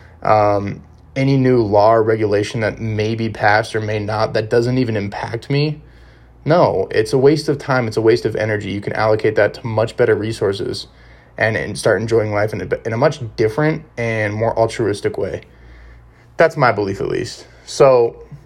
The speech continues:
going back to my point, you know, religion has become very divisive, unfortunately.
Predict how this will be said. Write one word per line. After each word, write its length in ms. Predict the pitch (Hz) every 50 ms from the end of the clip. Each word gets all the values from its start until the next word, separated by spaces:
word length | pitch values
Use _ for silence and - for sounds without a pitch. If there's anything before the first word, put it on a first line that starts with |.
| - - _ _ _ - - _ _ - - - - _ _ - - - -
going 260 | - 143 160 175 165
back 200 | 147 139 135 131
to 80 | - 131
my 120 | 110 104
point, 380 | 101 - 113 107 101 110 - - - -
you 80 | 110 110
know, 340 | 110 110 107 104 - - - -
religion 400 | 110 117 117 127 143 143 143 143
has 100 | 131 131
become 260 | - 120 123 120 113
very 160 | 107 107 107
divisive, 540 | 104 101 104 104 98 98 - 101 98 98 -
unfortunately. 760 | - 113 104 - 110 104 104 - - - 104 101 98 101 101